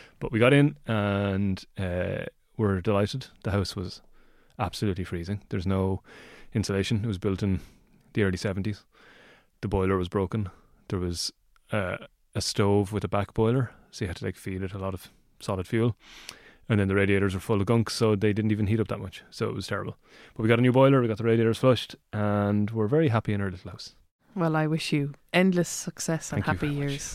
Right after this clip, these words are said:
Speaker 1: Thank you very much.
Speaker 2: in your little chock.
Speaker 1: How has everything been for you so far this year?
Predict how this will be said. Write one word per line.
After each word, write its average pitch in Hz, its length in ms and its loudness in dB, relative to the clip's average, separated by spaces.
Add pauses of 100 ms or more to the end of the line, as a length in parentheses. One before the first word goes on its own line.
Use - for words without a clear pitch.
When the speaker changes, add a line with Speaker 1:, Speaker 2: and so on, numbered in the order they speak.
Speaker 1:
Thank 110 160 -2
you 104 60 -2
very 101 200 0
much. 120 220 0
Speaker 2:
in 147 100 -4
your 143 160 -4
little 143 260 -6
chock. - 380 -6 (280)
Speaker 1:
How 120 140 4
has 113 120 4
everything 110 240 6
been 107 120 0
for - 80 0
you 113 100 4
so 113 160 -2
far 117 220 -2
this 117 140 -6
year? 123 160 0